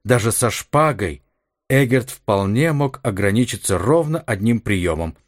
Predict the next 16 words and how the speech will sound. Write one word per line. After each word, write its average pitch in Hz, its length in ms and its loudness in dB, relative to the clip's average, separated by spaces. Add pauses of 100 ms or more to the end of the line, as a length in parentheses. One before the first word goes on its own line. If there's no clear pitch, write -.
(200)
простым 156 600 0
и 120 80 0
вульгарным, 117 680 0
как 123 200 -4
копченая 95 640 -2
сельдь. 78 480 -6 (1120)
Уворачиваясь 107 840 0
из-под 113 360 -4
неловких 107 580 0
атак, 143 440 -2 (320)
небрежно 143 520 4
отбивая 127 500 2
сильные, 127 540 2
но 104 100 0
неточные 107 560 0
удары, 147 440 2